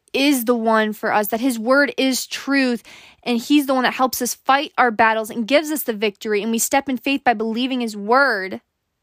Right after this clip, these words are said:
And then we actually start taking credit for the action that we are doing or not doing. And I think also often in life, and I, I've talked about this before,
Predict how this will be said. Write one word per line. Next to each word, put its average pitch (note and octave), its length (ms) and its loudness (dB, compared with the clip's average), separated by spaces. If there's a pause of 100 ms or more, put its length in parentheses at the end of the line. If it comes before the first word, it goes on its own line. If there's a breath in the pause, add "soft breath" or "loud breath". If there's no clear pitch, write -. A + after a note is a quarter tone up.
(1500 soft breath)
And B3 100 0
then B3 60 2
we B3 100 -2
actually C4 340 0
start A#3 220 0
taking A#3+ 240 -4
credit - 300 -2
for A#3+ 100 -6
the G#3+ 180 -10
action A#3+ 340 -2
that A3 140 -2
we A#3 140 -2
are G3 160 -2 (220)
doing C#4+ 440 0
or B3+ 100 0
not G#3+ 520 0
doing. G3 480 -8 (1300 loud breath)
And C4 100 2
I C#4+ 60 2
think F4 240 -4
also D#4 380 0
often C#4 340 0
in A#3+ 160 -6
life, B3 420 -4 (220 loud breath)
and A#3 100 -2
I, B3 140 -2 (160)
I've A3+ 120 -6
talked D#4+ 280 2
about C#4+ 180 0
this B3+ 140 -8
before, C#4 580 0